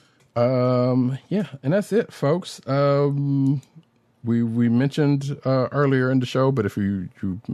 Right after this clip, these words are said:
skip past that part, uh, which is still kinda early for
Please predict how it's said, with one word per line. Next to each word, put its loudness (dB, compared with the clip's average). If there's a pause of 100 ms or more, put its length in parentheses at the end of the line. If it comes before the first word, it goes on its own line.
skip -4
past 2
that 0
part, 2 (420)
uh, 2 (760)
which 0
is 0
still 0
kinda 0
early 0
for 0